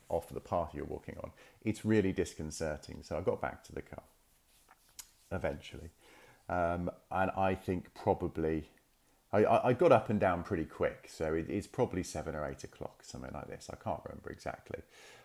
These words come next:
Um, but judging by what time I got to the Lake District, it must, I can't have left much,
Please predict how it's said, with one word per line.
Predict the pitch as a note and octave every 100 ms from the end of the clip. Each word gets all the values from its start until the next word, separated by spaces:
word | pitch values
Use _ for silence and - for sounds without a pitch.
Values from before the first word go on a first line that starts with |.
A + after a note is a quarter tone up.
| _ -
Um, | D#2 D2+
but | -
judging | - F#2 F#2+
by | E2
what | E2 D2 -
time | E2+ D2+
I |
got | D2+ -
to | -
the | D#2
Lake | D2+ C#2
District, | - - - -
it | D#2
must, | E2+ - -
I | C#2+
can't | - F2
have | D#2+
left | D2 -
much, | D2+ -